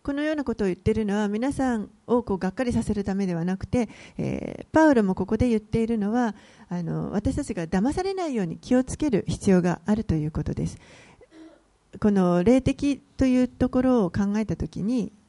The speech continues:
あの、欺かれてしまうのではなくて、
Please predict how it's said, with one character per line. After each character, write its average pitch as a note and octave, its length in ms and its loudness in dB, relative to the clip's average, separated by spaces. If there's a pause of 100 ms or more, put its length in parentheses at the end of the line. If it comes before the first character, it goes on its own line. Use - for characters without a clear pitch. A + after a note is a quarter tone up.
(140)
あ E3+ 140 -2
の、 - 540 -6 (1200)
欺 A3+ 320 2
か C#4 120 2
れ B3 80 2
て F3+ 100 -2
し - 120 -6
ま G3 120 2
う G#3+ 60 2
の F#3 80 0
で F3 100 0
は F3 80 2
な A3 120 0
く - 80 -14
て、 C4 220 -2